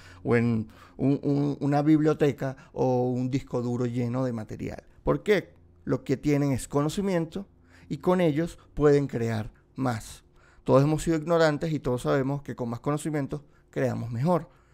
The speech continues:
Es como un músico de jazz, que pareciera que estuviese improvisando y puede improvisar por una hora, pero porque se conoce todas las escalas habidas y por haber, todas las armonías habidas y por haber, el solfeo se lo estudió, pero como por cuarenta años.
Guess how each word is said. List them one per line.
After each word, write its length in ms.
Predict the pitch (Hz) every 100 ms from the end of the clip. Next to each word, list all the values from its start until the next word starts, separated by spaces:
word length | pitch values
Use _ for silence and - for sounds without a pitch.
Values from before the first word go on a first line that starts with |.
| _ _ -
Es 80 | 139
como 180 | 175
un 80 | 170
músico 320 | 165 160 151
de 120 | 143 160
jazz, 340 | 220 - - - - _ _
que 100 | 127
pareciera 400 | 127 123 117 147
que 60 | 165
estuviese 260 | 139 123
improvisando 560 | 156 160 156 185 185 123
y 40 |
puede 300 | - 123 131 - - _
improvisar 640 | - 160 147 131 120 135 131
por 160 | 156
una 180 | 156 170
hora, 220 | 180 107 - - -
pero 320 | 165 156 185
porque 320 | - 120 131
se 160 | - 127
conoce 540 | 127 143 196 - 110 - _ _ -
todas 240 | 135 135 156
las 160 | 143
escalas 420 | 120 - 127 135
habidas 300 | 131 120 131
y 60 | 127
por 140 | 113
haber, 300 | 107 117 131 - - - -
todas 220 | - 127 135
las 100 | 127
armonías 540 | 110 113 117 117 123
habidas 260 | 117 113 120
y 40 |
por 160 | - -
haber, 260 | 104 113 - - -
el 200 | 120 110
solfeo 760 | - 131 127 - 127 123 131
se 120 | 151
lo 100 | 131
estudió, 420 | 120 - 120 123 127
pero 160 | 131
como 200 | 120 120
por 180 | 117 -
cuarenta 500 | 113 110 117 123 104
años. 260 | 101 95